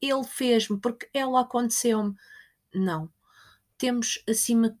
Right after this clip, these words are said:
de tudo, que perceber que a culpabilidade é sempre numa percentagem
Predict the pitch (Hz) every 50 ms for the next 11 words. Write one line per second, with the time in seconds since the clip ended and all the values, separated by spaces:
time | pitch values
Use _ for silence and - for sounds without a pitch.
0 | _ _ - 180 196 202 196 - 240 233 226 196 180 185 180 190 _ _ _ -
1 | - - - _ _ _ - - 208 202 - - - - 190 190 214 208 202 190
2 | - - _ _ _ _ - _ _ _ _ _ - 226 226 226 220 - - 214
3 | 208 - - 240 240 - 254 220 233 240 233 233 208 220 214 208 208 202 185 -
4 | 190 - - 208 214 214 - 240 220 208 220 214 214 220 214 220 208 - - -
5 | - 220 214 202 214 196 185 185 180 180 190 185 185 185